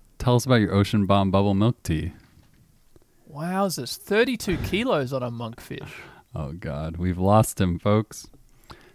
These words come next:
Speaker 1: Anyway, listeners, I'll
Speaker 2: Just
Speaker 1: be
Speaker 2: Google
Speaker 1: drinking
Speaker 2: monkfish.
Speaker 1: this Google, this golden child.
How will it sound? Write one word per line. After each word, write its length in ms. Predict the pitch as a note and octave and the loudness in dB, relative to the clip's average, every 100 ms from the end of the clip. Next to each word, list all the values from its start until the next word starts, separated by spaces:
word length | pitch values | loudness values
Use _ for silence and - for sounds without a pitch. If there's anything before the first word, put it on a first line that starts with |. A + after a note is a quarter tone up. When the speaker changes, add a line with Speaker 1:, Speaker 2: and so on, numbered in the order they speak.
| - | 0
Speaker 1:
Anyway, 340 | C#3 B2+ G2 | 6 8 8
listeners, 460 | F#2+ G#2+ - G#2+ G#2+ | 6 4 4 4 6
I'll 60 | B2 | 4
Speaker 2:
Just 140 | C3 | 4
Speaker 1:
be 60 | B2 | 4
Speaker 2:
Google 140 | F4 | 4
Speaker 1:
drinking 460 | G#2 G#2 G#2+ A2 G#2+ | 4 4 4 2 2
Speaker 2:
monkfish. 440 | - C#3 - - | -2 -8 -10 -4
Speaker 1:
this 180 | G2+ F#2+ | -2 -2
Google, 600 | - G2 F#2+ F#2+ F#2+ G2 | 2 4 4 4 4 2
this 260 | - F#2+ - | 0 -2 -2
golden 540 | - G2 G#2 G#2+ G#2 | 0 4 6 4 4
child. 380 | F#2 G2 F#2+ F2+ | 2 2 4 2